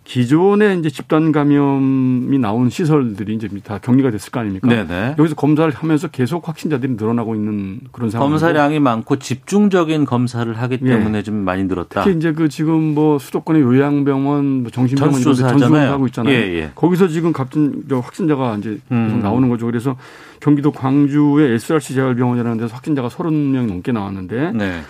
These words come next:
Speaker 1: 이렇게 이제 기존에 격리돼 있는 시설에서 검사를, 어, 늘림으로 인해서 추가
Speaker 2: 음.
Speaker 1: 확진자가 나오고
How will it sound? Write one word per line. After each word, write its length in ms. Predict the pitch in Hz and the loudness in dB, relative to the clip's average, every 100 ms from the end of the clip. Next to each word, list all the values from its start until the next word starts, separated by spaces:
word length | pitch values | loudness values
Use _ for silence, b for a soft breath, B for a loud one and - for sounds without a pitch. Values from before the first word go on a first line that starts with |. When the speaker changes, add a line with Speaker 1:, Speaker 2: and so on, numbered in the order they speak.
| B - | B -2
Speaker 1:
이렇게 240 | 139 143 | -2 0
이제 100 | 143 | -4
기존에 400 | 131 139 131 151 | -4 -4 0 0
격리돼 380 | 139 135 151 151 | 2 2 4 4
있는 180 | 151 139 | 4 2
시설에서 540 | 131 143 143 123 175 | 0 0 0 0 -4
검사를, 880 | - 127 131 139 135 127 131 131 110 B B B B | 0 2 2 0 -2 -2 0 -2 -4 B B B B
어, 240 | 123 110 104 | -8 -6 0
늘림으로 520 | 123 185 202 175 151 | 2 4 2 4 4
인해서 520 | 127 101 98 120 208 165 | 4 2 -2 -2 -2 -4
추가 200 | 202 156 | -2 -2
Speaker 2:
음. 40 | |
Speaker 1:
확진자가 320 | 82 123 120 | -2 -4 -4
나오고 480 | 107 104 104 110 107 | -4 -4 -4 -6 -6